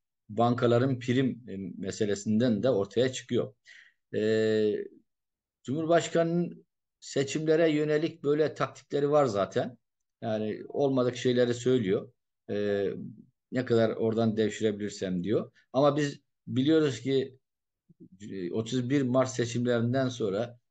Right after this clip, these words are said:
hepimizi çok zor günler bekliyor ve ekonomik olarak çok daha zorlanacağımızı biliyoruz. Şimdi peki bize kayıtsız kalmayacaksanız o zaman bizim taleplerimizi karşılayın diyoruz. Bakın biz on dokuz Mart'ta kırk üç merkezde,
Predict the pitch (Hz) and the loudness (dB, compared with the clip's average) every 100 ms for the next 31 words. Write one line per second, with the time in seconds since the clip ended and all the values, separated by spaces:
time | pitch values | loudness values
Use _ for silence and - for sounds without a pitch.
0 | - 131 127 117 123 120 - 135 95 90 | -6 -4 -2 0 -2 -2 0 -2 -2 0
1 | 110 131 123 110 110 120 107 92 - 110 | 2 4 2 0 0 0 0 -4 -2 -2
2 | 120 120 - _ _ 101 113 - 101 101 | -2 -4 -18 _ _ 0 0 0 -4 -6
3 | 107 117 131 - 104 90 - 147 117 107 | -4 -2 -2 -4 -4 -4 -4 -4 0 -2
4 | 95 98 98 101 98 101 98 90 85 87 | 0 -4 -4 -4 -4 -4 -4 -4 -6 -2
5 | 107 120 127 123 - _ - 147 165 175 | 0 0 0 -6 -16 _ -14 0 0 2
6 | 160 143 165 156 156 156 160 - 165 156 | 0 0 0 2 2 0 -10 2 2 2
7 | 139 143 131 - 127 185 - _ - 160 | -4 -4 -4 -4 -4 -4 -10 _ -2 0
8 | 143 143 139 151 151 135 123 120 117 117 | 2 0 0 -4 -2 2 2 0 -2 -2
9 | 123 139 208 208 _ _ _ - 101 101 | -4 -4 -6 -8 _ _ _ -2 0 0
10 | - 107 160 139 95 82 - _ - 131 | 0 2 2 2 -2 -4 -10 _ -2 0
11 | 156 131 165 180 - _ _ _ _ _ | 0 0 0 -2 -8 _ _ _ _ _
12 | _ 127 175 156 127 117 117 110 160 165 | _ 2 2 2 0 0 0 4 2 2
13 | - 117 131 - _ _ _ _ _ - | 0 -2 -2 -12 _ _ _ _ _ 0
14 | 131 127 175 - 104 120 - 127 95 98 | 0 0 -6 0 2 2 2 -2 -2 -4
15 | 139 | -6